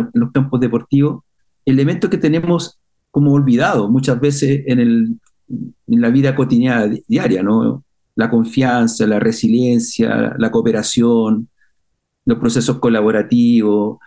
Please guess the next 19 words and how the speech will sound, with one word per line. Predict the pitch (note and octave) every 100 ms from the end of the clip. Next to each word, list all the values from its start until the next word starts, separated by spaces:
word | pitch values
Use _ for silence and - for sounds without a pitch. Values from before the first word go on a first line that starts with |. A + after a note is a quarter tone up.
| _
la | A2+ A2+
lealtad, | A#2 A2+ - - B2 A#2+ A#2 A2
el | A2
liderazgo, | G#2+ A2 G#2+ B2+
son, | B2+ D#3 D#3+
eh, | D3+ - _ - _
una, | C3+ D3 C#3+
una | C#3+ D3
serie | C#3 F3 F#3
de | F3+
elementos | E3+ D3+ E3+ E3 C#3+
que | B2+
están | - D3
presentes | D3 C#3+ D#3+ D#3+
en | D#3+
los | D3
procesos | D3+ C#3+ D3 D3
interaccionales | C#3+ C#3 C3+ - C#3 D3 C#3+
que, | C#3+ C#3 C#3+